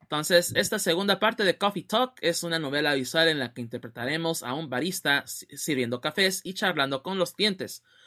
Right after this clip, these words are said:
muchos de los cuales no son humanos, sino criaturas fantásticas.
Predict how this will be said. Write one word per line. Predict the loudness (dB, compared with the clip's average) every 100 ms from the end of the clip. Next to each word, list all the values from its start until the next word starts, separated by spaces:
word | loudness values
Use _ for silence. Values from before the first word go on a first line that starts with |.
| -20 _
muchos | -6 -4 -2 0
de | 0
los | 0 -2
cuales | -2 0 -2 -6
no | -6 -4
son | -4 -6
humanos, | 0 0 2 -2 -4
sino | -4 -4 -4
criaturas | -6 -4 -6 -6
fantásticas. | -4 2 2 0 -6 -6 -8